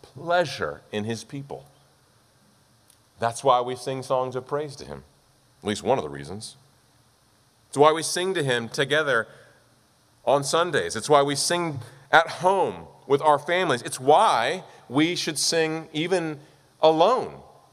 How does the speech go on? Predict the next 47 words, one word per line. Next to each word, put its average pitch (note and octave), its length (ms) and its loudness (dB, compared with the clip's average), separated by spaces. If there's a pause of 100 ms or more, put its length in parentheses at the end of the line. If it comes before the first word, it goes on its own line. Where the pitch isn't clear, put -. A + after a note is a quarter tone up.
(120)
individually. G3 800 2 (240)
I - 640 -10
don't C4 100 4
know G#3 40 0
if F#3 40 -6
you E3+ 60 -6
know F#3+ 120 4
this, F3 140 0
but D#3+ 140 -2
we, F#3+ 160 0
we, F3 160 0
we, E3 340 -8 (100)
we E3+ 140 0
have G#3 100 0
recorded D#3+ 600 0 (220)
a D3+ 60 2
number F3 360 2
of D3 120 0
songs. D3 360 0
Jason D#3+ 440 -2
Brown C#3+ 220 2
has C3+ 100 -2
put C#3 160 -10
together C#3 200 2
a B2 40 0
number D3 260 0
of C#3+ 80 0
songs C#3+ 460 0
that C3 100 -2
we've, C3 220 -4 (240)
we D3+ 100 -4
sing F#3 260 0
together D3 200 2
as A2+ 60 -6
a A2+ 60 -8
church. - 320 0
We've B2 120 -2
recorded F3+ 480 2
those B2 180 0
songs E3+ 480 0 (240)
and C#3+ 180 -2
put F#3+ 180 -2
them E3 160 0
on D3 260 2
a C3 100 0
media D3 540 0
player G#2+ 520 0